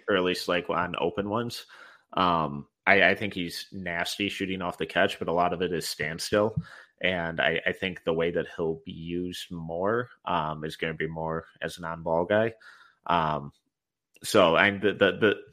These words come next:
the reason I didn't put him in was the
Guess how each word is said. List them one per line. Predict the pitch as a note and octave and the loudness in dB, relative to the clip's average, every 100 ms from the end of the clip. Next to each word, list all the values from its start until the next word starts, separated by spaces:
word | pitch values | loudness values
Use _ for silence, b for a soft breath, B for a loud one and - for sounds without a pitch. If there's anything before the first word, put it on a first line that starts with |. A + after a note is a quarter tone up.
| - _ G#2+ | -20 _ -2
the | A#2 | 4
reason | A2+ A2 G2+ | 4 4 2
I | |
didn't | G2+ G#2 G2 | 4 2 -2
put | - G#2 | 0 0
him | - G#2+ | 0 -2
in | A2 A2 A2+ A2+ - | 0 0 -4 -10 -8
was | G2 F#2+ F2+ E2 D#2 - - G2+ | 0 2 2 0 -4 -8 -12 -12
the | G2 F2+ F2 D2+ D#2+ | -6 -4 -2 -4 -6